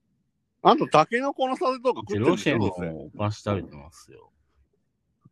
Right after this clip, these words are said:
Speaker 1: いやいや、あんた、タケノコの里、里とか食ってるんでしょ？
Speaker 2: 食ってないっす。
Speaker 1: どうせ。
Speaker 2: ロシェです。
Speaker 1: なんかね、もう、何そのキャラ作り。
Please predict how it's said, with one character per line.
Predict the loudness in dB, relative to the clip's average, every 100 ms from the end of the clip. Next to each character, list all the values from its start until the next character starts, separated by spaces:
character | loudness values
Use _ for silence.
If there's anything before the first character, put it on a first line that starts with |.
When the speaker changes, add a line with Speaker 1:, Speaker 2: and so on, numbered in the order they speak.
| _ _ -4
Speaker 1:
い | 4
や | 4
い | 2
や、 | -6 -4
あ | -4
ん |
た、 | 0
タ | -2
ケ | 0
ノ | -6
コ | -2
の | -2
里、 | -2 -4 -6 _ _ _ _
里 | -2 -2 -2
と | -4
か | -4
食 | -2 -2
っ |
て | -2
る |
ん | 0
で |
し |
ょ？ |
Speaker 2:
食 |
っ |
て |
な | 2 2
い |
っ | 0
す。 |
Speaker 1:
ど | -4
う |
せ。 | -6
Speaker 2:
ロ | 0 0
シ | 0
ェ | -4
で | -4
す。 | -14 -20 -18 -18 _ _ _ _ _ _ _ _ -20 -20 -20 _ _ _ -20 -20 -20 -20 _ _ _ _ _ _ _ _ _ _ _ _ _ _ _ -4
Speaker 1:
な | -2
ん | -2
か | -4 -2
ね、 | -2 -2 -6
も | -14 -16 -16 -20 -20 -20 _ _ _ _ _ _ _
う、 | -2
何 | -2 -2
そ | -6
の | -2
キ | 2
ャ |
ラ | 2 0
作 | -10 -20
り。 | -20